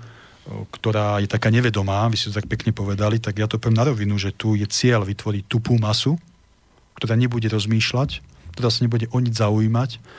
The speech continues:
a keď na to príde, tak túto tupú masu niekto zvolá na námestie a povie tejto tupej mase, ako má voliť a koho má voliť.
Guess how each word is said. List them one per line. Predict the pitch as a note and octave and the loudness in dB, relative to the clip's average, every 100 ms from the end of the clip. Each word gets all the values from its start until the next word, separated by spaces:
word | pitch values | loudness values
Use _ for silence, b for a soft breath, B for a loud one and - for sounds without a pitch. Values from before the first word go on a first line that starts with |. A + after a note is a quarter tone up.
| B B B G#2 | B B B -2
a | G2+ G2 | -2 0
keď | B2 | 0
na | A#2+ | 0
to | A2+ G#2+ | 0 -2
príde, | A#2 A2+ A2+ | 0 2 0
tak | A2+ G#2+ G#2 | 0 -2 -2
túto | - G#2+ A#2 | -6 -4 -2
tupú | C#3 B2 B2+ | 0 2 2
masu | A#2 A2+ - | 2 2 0
niekto | A2+ A2 - | 0 -2 -2
zvolá | G#2+ A2+ A2 | -2 0 0
na | G2+ | 0
námestie | G#2 G#2+ G#2+ - B2 | 0 0 0 0 0
a | G2+ | 0
povie | - G#2+ A2 A2+ A#2 B B | 0 0 2 2 0 B B
tejto | - A2+ A2+ | -2 0 0
tupej | B2 A2+ A2+ | 0 2 2
mase, | G#2+ G#2 B2 | 2 0 -2
ako | G#2+ A2 A#2 | -2 0 2
má | G#2 | 2
voliť | G2 G#2 A2 | 2 0 2
a | G2+ | 2
koho | A2+ A2 | 2 4
má | A2 | 4
voliť. | A2 A2 F#2+ - - | 4 2 -2 -10 -18